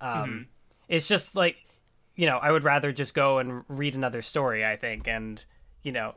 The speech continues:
Speaker 1: c-, and then, like, there are other places I can look for that. Um, so it's more, so, like, rather than me, uh, looking at this story and being like, "Oh man, I really wish it did this, and I, I dislike that it did it this way," it's just, like,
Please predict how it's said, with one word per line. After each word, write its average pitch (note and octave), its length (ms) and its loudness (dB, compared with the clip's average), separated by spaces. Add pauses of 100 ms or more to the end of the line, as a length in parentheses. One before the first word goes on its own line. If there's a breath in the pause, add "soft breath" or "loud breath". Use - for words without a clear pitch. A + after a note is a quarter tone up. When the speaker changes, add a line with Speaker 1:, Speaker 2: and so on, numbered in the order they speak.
(160)
Speaker 1:
c-, - 80 -2
and F3+ 180 6
then, F#3 80 8
like, F3 160 6
there F#3+ 200 8
are E3+ 220 12
other D#3 300 6
places C#3+ 400 0
I C3 80 2
can B2+ 160 -6
look B2+ 180 -2
for C3 300 -2
that. G#2 260 -2 (480)
Um, G#2 400 -8 (320)
so F3+ 200 4
it's F3+ 140 2
more, F#3 320 2
so, G3 180 6
like, F#3+ 180 6
rather F3+ 280 8
than E3 200 2
me, D#3 440 -2 (380 soft breath)
uh, C3 320 4
looking D#3 300 4
at C#3+ 80 0
this D3 140 0
story D3 240 2
and C#3 80 -2
being C#3 180 0
like, C3 160 0
"Oh E3+ 120 8
man, E3 220 4
I D3+ 60 4
really D#3 320 2
wish D3+ 200 0
it D3+ 100 -2
did D3+ 200 0
this, C3 400 0
and B2+ 120 -6
I, A#2+ 260 -4
I C3 40 -4
dislike C#3+ 480 -2
that C#3 120 -4
it B2+ 80 -10
did C#3+ 140 -4
it C3+ 100 -8
this C#3+ 220 -4
way," G#2+ 260 -2
it's G#2 200 -8
just, - 280 -12
like, A2 260 -10